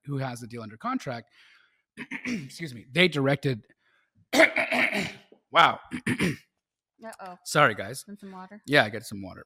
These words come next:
Speaker 1: Um, the original acquisition wholesaler that, that opened up the original escrow, they directed title. What are some tricks that you know of to help somebody direct title?
Speaker 2: Well, I think that when it comes to directing title, whoever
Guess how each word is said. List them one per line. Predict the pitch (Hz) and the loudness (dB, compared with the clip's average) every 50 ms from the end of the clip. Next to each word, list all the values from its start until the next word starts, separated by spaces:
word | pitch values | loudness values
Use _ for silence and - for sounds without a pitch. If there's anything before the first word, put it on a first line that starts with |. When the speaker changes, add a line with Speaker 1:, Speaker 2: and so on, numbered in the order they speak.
| _ _ - | _ _ 2
Speaker 1:
Um, | 139 135 123 120 113 | 2 2 2 2 0
the | 135 131 | 0 0
original | 131 165 170 180 180 147 | 2 2 2 2 0 0
acquisition | 120 131 - 131 120 143 190 - 202 165 | 0 -2 -2 -2 -2 -4 -2 -2 0 0
wholesaler | 135 123 117 - 120 113 117 117 113 | 0 0 0 -2 -2 0 0 0 0
that, | 104 101 - _ - | -2 -4 -6 _ -4
that | 113 107 104 - _ | -4 -4 -6 -6 _
opened | - 127 123 - 117 110 | -4 -4 -2 -2 -2 -2
up | 110 104 | -4 -4
the | - 113 107 | -6 -6 -6
original | 110 110 110 117 104 101 135 | -6 -6 -6 -8 -8 -6 -4
escrow, | 202 220 - - 123 117 110 | -4 -4 -4 -4 -4 -4 -4
they | 104 107 120 131 | -2 -2 -2 -2
directed | 123 117 113 113 117 120 - - 110 107 98 92 _ _ _ _ _ _ - | -2 -4 -4 -2 -2 -4 -4 -6 -10 -10 -10 -12 _ _ _ _ _ _ -2
title. | - 160 139 117 85 - - _ _ _ _ _ _ _ _ _ _ _ _ - | 2 4 4 4 2 -4 -16 _ _ _ _ _ _ _ _ _ _ _ _ 0
What | 123 151 214 | 2 2 2
are | 262 247 | 2 0
some | - - - 170 147 139 127 120 110 - _ _ _ _ _ _ _ _ | -2 0 0 2 2 2 0 -2 -4 -8 _ _ _ _ _ _ _ _
tricks | - - - - - - - - - - - - - - _ - | -12 -6 -2 0 0 0 -2 -4 -14 -14 -12 -12 -14 -16 _ -10
that | 123 120 113 101 | -8 -8 -6 -6
you | 110 120 127 123 | -6 -4 -2 -2
know | 117 117 117 113 107 | -2 -2 -2 -4 -4
of | 101 98 98 - _ _ _ _ - | -6 -10 -12 -16 _ _ _ _ -10
to | - 139 120 | -6 -6 -6
help | 107 - 131 131 131 - | -2 0 0 0 0 -2
somebody | - - 127 117 113 117 110 | -6 -6 -4 -4 -4 -6 -8
direct | 98 107 104 101 98 - - | -10 -10 -10 -10 -12 -12 -14
title? | 104 95 80 69 - _ _ _ _ - - _ _ _ _ _ _ _ _ _ _ _ | -14 -14 -14 -16 -20 _ _ _ _ -20 -20 _ _ _ _ _ _ _ _ _ _ _
Speaker 2:
Well, | - 220 214 196 - | -6 -6 -6 -6 -6
I | - 214 | -8 -12
think | 220 _ - 240 254 262 262 - 254 240 214 | -12 _ -12 -10 -10 -10 -10 -12 -14 -14 -12
that | 202 202 - - | -12 -12 -12 -14
when | - 196 190 185 | -14 -14 -12 -12
it | 185 - _ | -14 -16 _
comes | - - - 185 185 185 190 185 - - - - | -20 -16 -14 -12 -12 -12 -12 -14 -16 -16 -16 -16
to | - 175 165 160 160 156 151 151 156 | -16 -16 -14 -14 -14 -12 -14 -14 -12
directing | - 175 170 165 170 - - 175 175 | -12 -10 -10 -10 -12 -14 -16 -16 -16
title, | 170 - 185 170 160 156 151 156 170 190 190 - | -14 -14 -16 -14 -12 -12 -12 -12 -12 -14 -14 -14
whoever | 185 170 160 160 170 165 | -14 -14 -14 -12 -12 -12